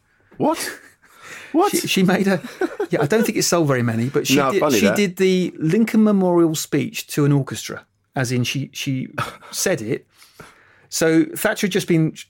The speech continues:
Speaker 2: thrown out, uh, and I, I used to work for, um,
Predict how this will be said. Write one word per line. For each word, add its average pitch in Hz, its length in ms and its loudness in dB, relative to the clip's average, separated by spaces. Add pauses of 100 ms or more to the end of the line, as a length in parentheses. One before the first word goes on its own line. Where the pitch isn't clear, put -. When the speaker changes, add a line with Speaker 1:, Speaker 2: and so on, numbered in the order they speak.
Speaker 2:
thrown 151 300 0
out, 120 280 -2 (520)
uh, 131 260 0
and 147 140 0
I, 151 220 0
I 151 100 0
used 156 220 -2
to 147 60 0
work 143 220 2
for, 123 320 0
um, 120 380 0